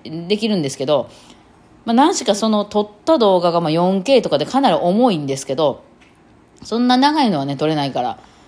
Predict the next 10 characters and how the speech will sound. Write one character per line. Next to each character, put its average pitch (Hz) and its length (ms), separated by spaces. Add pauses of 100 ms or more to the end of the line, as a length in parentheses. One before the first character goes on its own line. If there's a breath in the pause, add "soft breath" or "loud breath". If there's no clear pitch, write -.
(120)
電 247 160
池 269 180
が 370 100
ね、 349 220
結 175 240
構、 127 340 (560)
あ 156 160
の 147 640
ー、 147 40
残-、 165 480